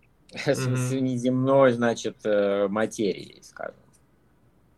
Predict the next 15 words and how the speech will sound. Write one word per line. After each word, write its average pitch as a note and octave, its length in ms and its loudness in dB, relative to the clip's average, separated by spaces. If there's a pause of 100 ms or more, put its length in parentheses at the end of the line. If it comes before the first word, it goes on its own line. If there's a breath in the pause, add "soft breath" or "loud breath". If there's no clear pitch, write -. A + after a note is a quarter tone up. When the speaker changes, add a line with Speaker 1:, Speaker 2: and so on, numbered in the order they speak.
(300)
Speaker 1:
Мы G#2 160 -4
не A2 120 0
говорим A2+ 380 6
про G2+ 160 2
форму. - 240 2 (540)
Здесь G2+ 240 -2
отдельные G#2 420 4
вопросы, C3 580 0
кстати. - 460 -2
Speaker 2:
Да, A#2 400 0 (100)
да, G#2+ 320 -2
да. G#2 220 -8 (180)
Speaker 1:
И G#2+ 200 -4 (340)
просто C3 540 8
пипец. - 540 -14